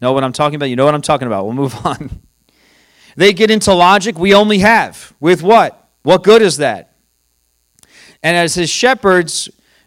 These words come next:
God does not want us to try to calculate and map out what our resources are and, and think you'll have enough.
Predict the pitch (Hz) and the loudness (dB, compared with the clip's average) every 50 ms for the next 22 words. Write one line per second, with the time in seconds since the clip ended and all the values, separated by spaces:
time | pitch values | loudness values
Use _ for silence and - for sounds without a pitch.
0 | _ _ - 147 170 185 202 233 214 208 190 156 170 180 175 185 180 165 160 165 | _ _ 0 2 4 6 6 4 2 0 -4 -4 -2 0 -2 -2 -2 -2 -4 -2
1 | 160 160 160 151 - - 135 - - 156 147 139 - 139 113 - - 170 175 175 | -2 -2 -4 -6 -6 -10 -12 -10 -6 -6 -6 -6 -8 -12 -12 -6 -2 0 0 0
2 | 170 175 - 190 180 175 175 175 170 170 170 _ - 131 127 120 113 120 131 143 | 0 0 -2 0 2 2 2 0 0 -4 -8 _ -10 -10 -8 -8 -6 -4 -4 -2
3 | 151 160 160 _ - 135 135 135 135 131 135 131 _ _ - 113 127 123 120 113 | -2 -4 -6 _ -12 -8 -6 -4 -2 -4 -4 -6 _ _ -8 -6 -4 -2 -2 -4
4 | 107 113 135 143 139 - 156 147 135 - 143 123 127 120 120 117 120 120 117 117 | -4 -6 -8 -8 -8 -6 -6 -6 -6 -8 -8 -6 -4 -2 0 0 -2 -2 -4 -8
5 | _ _ _ _ _ _ _ - 113 117 113 113 113 110 - _ _ _ _ _ | _ _ _ _ _ _ _ -12 -10 -8 -8 -8 -8 -10 -14 _ _ _ _ _
6 | - 120 123 120 117 107 - - 165 170 175 175 170 - - 123 127 127 110 123 | -8 -8 -6 -6 -8 -10 -10 -8 -6 -6 -6 -8 -10 -16 -14 -10 -8 -8 -6 -4
7 | 131 127 123 120 117 131 147 151 143 135 127 123 - - - | -6 -6 -6 -6 -6 -4 -4 -2 -2 -2 -2 -4 -8 -14 -20